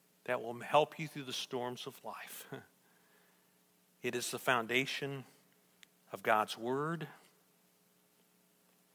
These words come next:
and God's Son. A-, as we close, let, let me give you some practical application. I'd, I'd like to suggest three things I think we need to do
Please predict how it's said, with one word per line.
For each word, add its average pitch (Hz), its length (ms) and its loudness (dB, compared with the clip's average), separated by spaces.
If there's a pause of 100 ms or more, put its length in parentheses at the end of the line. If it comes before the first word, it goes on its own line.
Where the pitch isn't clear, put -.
(200)
and 113 140 -6
God's 98 500 -8 (480)
Son. - 300 -8 (2000)
A-, 233 60 12
as 214 260 12
we 214 60 4
close, 123 420 6
let, 202 200 12
let 196 100 12
me 202 80 8
give 160 220 2
you 147 80 -2
some 139 200 -2
practical 147 640 4
application. 131 600 4
I'd, 185 80 10
I'd 190 160 12
like 185 160 12
to 156 80 0
suggest 139 420 4
three 151 240 0
things 117 380 0
I 131 40 10
think 170 220 6
we 160 80 4
need 156 200 2
to 175 60 2
do 123 380 0